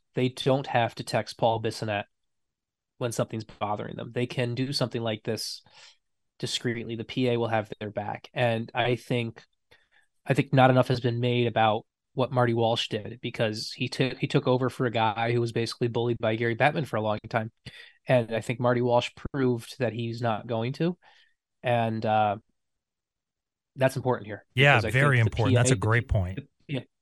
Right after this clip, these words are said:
Speaker 1: yeah, the P A being stronger means the game is stronger. And, um, it's gonna,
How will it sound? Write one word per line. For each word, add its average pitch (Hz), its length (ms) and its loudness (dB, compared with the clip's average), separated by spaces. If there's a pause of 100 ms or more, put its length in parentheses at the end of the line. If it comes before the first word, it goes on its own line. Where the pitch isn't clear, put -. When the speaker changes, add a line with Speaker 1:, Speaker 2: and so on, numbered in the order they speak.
(140)
Speaker 1:
yeah, 123 160 0
the 107 100 -6
P 175 260 4
A 151 180 4
being 139 240 -2
stronger 123 560 -2 (920)
means 135 240 0
the - 140 -8
game 117 200 0
is 101 100 -6
stronger. - 460 -6 (240)
And, 113 520 0 (640)
um, 110 460 0 (380)
it's 127 220 -8
gonna, 110 440 0